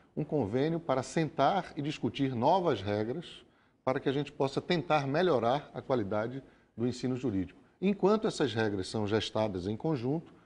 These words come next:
houve um propósito de sustar a criação de novos cursos e de congelar o aumento de vagas nas instituições de ensino. Por isso, esse convênio.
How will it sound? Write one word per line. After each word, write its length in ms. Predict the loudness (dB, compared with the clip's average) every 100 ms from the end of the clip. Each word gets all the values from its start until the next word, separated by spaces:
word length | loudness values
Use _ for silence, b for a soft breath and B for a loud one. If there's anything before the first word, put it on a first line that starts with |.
| B B
houve 340 | 2 2 2 0
um 400 | 2 0 -2 -4
propósito 680 | -2 -2 0 0 0 0 -6
de 240 | -2 -2 -2
sustar 460 | -4 -4 0 0
a 40 | 0
criação 420 | 0 -2 -2 -4
de 80 | -2
novos 360 | -2 -2 -4
cursos 420 | 0 -2 -2 -14 -20 B _
e 60 |
de 100 | -8
congelar 480 | -4 -2 2 2 2
o 60 | 2
aumento 400 | 0 -2 -2 -4
de 100 | -6
vagas 540 | -4 -4 -2 -4 -6 B B B
nas 220 | -4 -2
instituições 560 | -4 -6 -4 -4 -4 -4
de 80 | -6
ensino. 260 | -8 -10
Por 180 | -6 -2
isso, 240 | -2 -2
esse 140 | -6 -4
convênio. 400 | -8 -8 -10